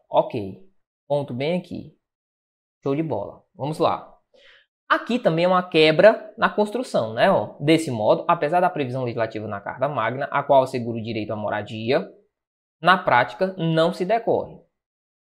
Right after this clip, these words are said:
Garantias tão somente apresentadas na folha de papel, conceito evidenciado, ó, na prática, tão somente apresentadas na folha. Aqui também há uma quebra, né, de paralelo,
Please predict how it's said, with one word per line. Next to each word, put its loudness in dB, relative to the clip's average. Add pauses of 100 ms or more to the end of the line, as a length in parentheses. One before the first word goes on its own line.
(120)
Garantias 4
tão 0
somente 0
apresentadas -2
na -4
folha -10
de -10
papel, -2 (360)
conceito -2
evidenciado, -2 (580)
ó, -2
na 0
prática, 0 (520)
tão 4
somente 0
apresentadas -2
na -4
folha. -8 (920)
Aqui -2
também 4
há 6
uma 0
quebra, 0
né, 4
de -2
paralelo, 6